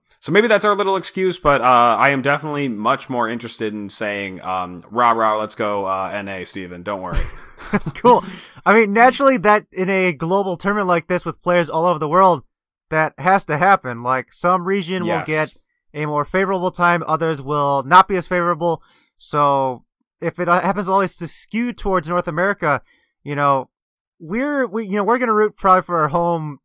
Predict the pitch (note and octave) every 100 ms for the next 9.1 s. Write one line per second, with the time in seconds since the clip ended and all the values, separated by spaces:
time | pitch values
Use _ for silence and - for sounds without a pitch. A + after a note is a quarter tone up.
0 | - F3 D#3+ - D3+ F3+ F#3 C#3+ G#2+ C#3
1 | C3 - _ _ _ D#3+ E3 G3 F#3+ E3+
2 | F3 F3 D#3+ - _ D#3+ E3+ F#3 A3 A3
3 | A3 F#3 F3 - F#3+ F3 D#3 - D#3+ A#2+
4 | G2 - C#3+ C3+ B2 - F#3+ F#3 G3+ E3
5 | A#2+ G#2+ E2+ - - _ _ _ _ _
6 | _ _ _ _ _ - B2 A#2 A2 C#3+
7 | D3+ D3 C#3 C#3 C3 B2+ C3 A#2+ B2+ A2
8 | A#2 A#2 A2+ G2 G#2 G#2 A2 G#2+ - G#2+